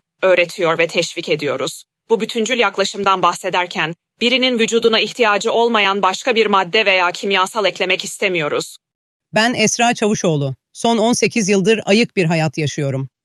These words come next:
Speaker 2: Bağımlılıkla mücadelem beni beden ve zihin performansımı artırmak, yaşam kalitemi yükseltmek, daha uzun ve sağlıklı yaşamak için yeni yöntemler, cihazlar ve takviyeler araştırmaya yöneltti.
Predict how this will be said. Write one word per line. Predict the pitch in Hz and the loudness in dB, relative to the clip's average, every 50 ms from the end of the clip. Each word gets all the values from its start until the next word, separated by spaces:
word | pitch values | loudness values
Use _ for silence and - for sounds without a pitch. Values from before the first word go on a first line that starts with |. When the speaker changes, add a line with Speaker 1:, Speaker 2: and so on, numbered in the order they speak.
| - | -2
Speaker 2:
Bağımlılıkla | 156 190 196 202 208 208 208 226 240 - 226 214 | 0 2 4 4 4 4 4 2 2 2 2 2
mücadelem | 202 196 160 208 196 190 175 190 190 196 202 202 170 | 2 2 2 2 2 2 2 2 2 2 0 2 2
beni | 185 190 196 165 | 2 2 2 2
beden | 190 180 175 190 202 208 | 2 2 2 2 2 2
ve | 196 196 | 2 0
zihin | 160 170 175 208 220 190 | 2 2 2 2 2 2
performansımı | 190 185 180 - - 185 180 180 175 175 156 - 196 214 208 | 0 0 0 0 0 0 0 2 2 0 0 0 0 0 0
artırmak, | 175 165 139 - 185 156 156 156 190 175 - _ - - - - | 0 -2 0 -2 -2 0 0 0 -2 -4 -8 _ -20 -20 -8 -2
yaşam | 190 190 - - 214 214 202 | 0 0 2 2 0 0 2
kalitemi | - 214 196 185 - 202 196 196 | 0 0 0 0 0 0 2 2
yükseltmek, | 185 180 - - - 175 170 - - 185 175 196 - - _ - - _ - | 2 0 0 0 0 0 0 0 0 -2 -2 -2 -2 -6 _ -20 -20 _ -2
daha | 185 180 202 220 - | 0 2 2 2 2
uzun | - 185 160 226 233 214 | 2 0 0 2 0 0
ve | 208 - | 0 0
sağlıklı | - 208 185 185 190 180 - 220 | 0 0 0 2 0 0 0 0
yaşamak | 220 196 180 - 196 185 196 185 - | 0 0 0 0 0 -2 -2 -2 -4
için | 165 - 202 196 185 | -4 -2 0 -2 0
yeni | - 160 180 190 214 214 | 0 0 2 2 2 4
yöntemler, | 202 175 170 160 190 175 170 175 175 175 185 190 156 | 2 2 2 2 2 0 0 2 2 2 0 0 0
cihazlar | - 175 147 170 175 165 143 165 170 175 202 214 - - - - - | 0 0 2 2 2 2 2 0 2 2 0 0 -4 -10 -20 -10 -4
ve | 190 185 | -4 -2
takviyeler | - 196 185 180 - 196 190 185 185 190 185 | 0 -2 -2 -2 0 0 2 4 4 2 2
araştırmaya | - 170 160 165 151 - - 175 160 160 151 151 151 | 2 0 0 0 -2 -2 -2 -2 -2 -2 0 0 0
yöneltti. | 147 143 139 135 135 135 - - 147 131 139 | 0 -2 -2 -4 -4 -6 -6 -8 -8 -8 -8